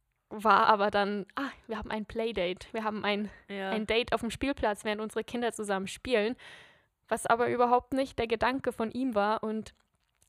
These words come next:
Speaker 1: das hat sich dann, ähm, böse gedreht, weil er dann der sexuellen Belästigung ange-, also angeklagt, nicht offiziell, aber es wurde dann halt der Chefin erzählt, dass, dass die sich nicht wohlfühlen in seinem Umfeld, weil er falsche Signale sendet, weil er offensiv auf Frauen zugeht und dann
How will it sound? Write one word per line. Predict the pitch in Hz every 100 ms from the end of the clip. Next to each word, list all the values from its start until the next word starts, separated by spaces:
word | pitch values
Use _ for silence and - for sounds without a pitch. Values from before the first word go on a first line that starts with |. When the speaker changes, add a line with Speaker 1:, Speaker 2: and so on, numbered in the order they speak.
| -
Speaker 1:
das | 226 -
hat | 240
sich | - 254
dann, | 226 220 220
ähm, | 214 214
böse | 208 247 285
gedreht, | 240 214 214 220 349 - - - - - - _ _ _ -
weil | 220 220 240 269 277
er | 240 233
dann | 226 220 240 233
der | 214 220
sexuellen | 226 - 220 214 220
Belästigung | 208 233 - - 208 196 196 202 - _ _ _
ange-, | 214 226 226 208 - _ -
also | 220
angeklagt, | 226 226 226 - 214 214 _
nicht | 214 220 -
offiziell, | 214 - 220 220 214
aber | 226 214 214
es | -
wurde | 220 214
dann | 214 214
halt | 214 214
der |
Chefin | 208 226 - 208
erzählt, | 202 - 208 208
dass, | 202 -
dass | - 208
die | - 214
sich | 214
nicht | 220 196
wohlfühlen | 220 233 - 196
in | 196 202
seinem | 208 208
Umfeld, | - 220 - 196 190
weil | 208 208
er | 202
falsche | 202 220 214 226
Signale | - 214 214 226 214
sendet, | 202 208 202
weil | 208 208
er | 196
offensiv | - 226 214 214
auf | 214
Frauen | - - 214
zugeht | 208 233 220 214
und | 214
dann | 208 208